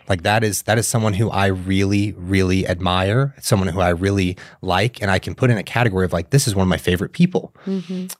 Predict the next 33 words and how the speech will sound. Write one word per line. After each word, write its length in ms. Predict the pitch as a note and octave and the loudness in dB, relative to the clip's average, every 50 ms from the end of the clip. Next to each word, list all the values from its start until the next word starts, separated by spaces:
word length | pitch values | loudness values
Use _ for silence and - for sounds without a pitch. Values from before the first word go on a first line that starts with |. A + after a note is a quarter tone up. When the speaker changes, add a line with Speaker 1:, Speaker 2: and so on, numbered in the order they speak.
| _ - - | _ -8 -4
Speaker 1:
because 420 | - A2 - - - C3+ C#3+ B2 | -4 -4 -4 0 2 2 2 2
of 120 | B2+ G#2 G2 | 2 0 0
the, 240 | G2+ F#2+ F#2+ - - | -2 -2 -2 -4 -2
the 340 | G2+ G#2+ G2 F#2 F2+ F2 D#2+ - _ - - | -2 0 0 0 0 -2 -6 -10 _ -10 -8
ability 400 | G2+ F#2+ A2 A2 A2+ G#2+ G#2 G2+ | -6 -2 0 0 0 0 -2 -4
to 160 | - - - | -6 -10 -12
connect 440 | - - - F#2+ F#2+ F2+ - - - | -10 -4 0 0 0 0 -2 -2 -4
in 120 | F2 F2 | -2 0
those 160 | F2+ F2+ F#2 | 2 0 2
different 280 | - F#2+ - - F2 E2+ | 0 -2 -2 -2 -2 -2
aspects. 540 | - - - - - - - - - - - _ _ - - - - - - - - - _ | -4 -6 -8 -8 -8 -8 -8 -8 -10 -12 -12 _ _ -20 -20 -20 -20 -20 -20 -20 -20 -18 _
Um, 300 | - G2+ G2 F#2+ F2+ D2+ - | -2 0 0 0 0 -2 -4
but 120 | - G2 | -4 -2
this 180 | F2+ A2 - - | 0 0 0 0
also 600 | - A2 C#3+ D#3 - - G#2+ F2+ F2+ A2 C#3 C#3 - - _ _ _ _ _ _ _ _ _ _ _ - - | 0 2 2 2 2 0 -2 -2 0 2 0 0 0 -6 _ _ _ _ _ _ _ _ _ _ _ -16 -10
can 160 | - - A#2 G2+ | -2 -2 0 2
be 140 | G#2+ G#2 | 2 2
a 80 | G2 F2+ | 0 2
detriment 520 | D#2+ A2+ B2+ - - B2 G#2 G2 G#2 - - | 2 2 2 2 2 0 0 0 0 0 0
in 80 | G2+ G2+ | 0 0
the 80 | F2 | 2
sense 260 | - - - G2+ F2+ - | 2 2 0 0 0 -2
of 80 | - | -6
contest 540 | - - - E3 E3+ - - F#2+ E2+ - - | -6 -2 0 2 2 2 0 -4 -6 -6 -6
prep 280 | - F#2+ F2 F2+ - - _ | -4 -4 -4 -4 -8 -10 _
when 160 | - G2+ G2 | 0 0 2
you've 160 | F#2+ F#2+ - | 2 0 0
gotta 240 | - A2+ A#2+ C3+ A#2 | 0 0 2 2 0
push 300 | - - - C3+ C#3 - | -2 0 2 2 2 2
somebody 420 | - - F#2+ F2 F2+ F2 F2 F2 E2+ | 2 0 0 2 2 2 2 0 -4
past 420 | - - - - A#2 C3+ C3 - - | -6 -6 -4 0 2 2 2 2 0
some 180 | G#2+ F2+ F2+ | 0 0 0
limits, 480 | F#2+ G2+ G#2 G2 E2 - - - - | 2 2 2 0 0 -2 -4 -6 -6